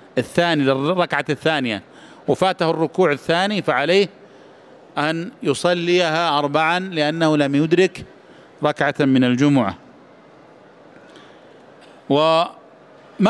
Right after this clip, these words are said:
حكم أن يؤخر الصلاة إلى أن لا يبقى، آه، إلا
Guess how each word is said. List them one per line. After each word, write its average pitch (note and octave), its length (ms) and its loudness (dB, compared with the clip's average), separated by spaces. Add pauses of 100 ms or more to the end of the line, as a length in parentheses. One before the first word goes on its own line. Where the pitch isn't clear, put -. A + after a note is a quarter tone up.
حكم A3 360 0
أن F#3+ 120 2
يؤخر F#3 420 2
الصلاة E3+ 460 -2 (160)
إلى F3 180 2
أن E3 360 -4 (840)
لا E3 220 2 (100)
يبقى، E3 460 0 (240)
آه، - 420 0 (920)
إلا E3+ 680 0